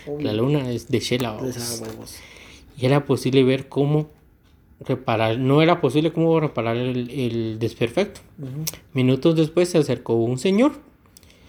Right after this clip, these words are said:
Speaker 2: quien aparecía vivir por, por Santa María de Jesús, que es el poblado que está atrás del túnel.
Speaker 1: Ajá.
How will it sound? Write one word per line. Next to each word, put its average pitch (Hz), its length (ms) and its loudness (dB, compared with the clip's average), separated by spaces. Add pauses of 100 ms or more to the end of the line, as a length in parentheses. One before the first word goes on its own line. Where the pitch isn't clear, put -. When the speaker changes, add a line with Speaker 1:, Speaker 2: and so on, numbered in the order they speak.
(680)
Speaker 2:
quien 143 440 4
aparecía 127 480 0
vivir 143 420 2
por, - 260 -2 (140)
por 117 140 -2
Santa 113 260 0
María 123 260 2
de 131 60 0
Jesús, 175 400 -4
que - 80 -2
es 110 100 0
el 117 100 0
poblado 107 360 -2
que - 80 -12
está - 140 -8
atrás 113 260 -8
del 120 140 -6
túnel. 208 300 -4
Speaker 1:
Ajá. 151 300 -10